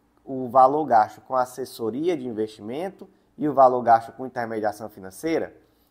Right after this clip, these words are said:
Aí vamos entender. O que que faz o assessor de investimento? Ele faz prospecção e captação de cliente,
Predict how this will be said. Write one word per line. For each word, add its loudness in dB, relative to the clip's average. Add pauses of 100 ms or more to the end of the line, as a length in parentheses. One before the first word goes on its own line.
(120)
Aí 2
vamos -6
entender. -10 (240)
O -12
que 0
que -14
faz 6
o 0
assessor -4
de -10
investimento? -10 (420)
Ele -4
faz 0
prospecção -6
e -8
captação -4
de -12
cliente, -10